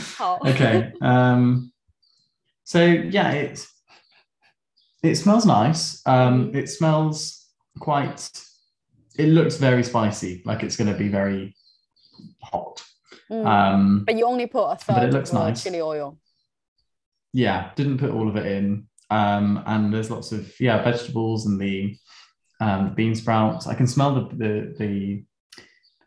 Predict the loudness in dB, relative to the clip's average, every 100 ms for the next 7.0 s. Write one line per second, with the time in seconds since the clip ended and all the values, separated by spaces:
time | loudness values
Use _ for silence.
0 | -8 -4 -2 0 -2 -2 0 2 2 2
1 | 0 0 -2 -6 -2 0 0 -2 -4 -4
2 | -8 -14 _ _ _ _ _ -4 -2 0
3 | 2 2 2 0 0 0 0 0 0 -2
4 | -4 -6 -10 _ _ _ -8 -2 0 0
5 | -2 -4 -4 -4 -2 -4 -6 -12 _ _
6 | _ _ _ _ _ -12 -10 -8 -10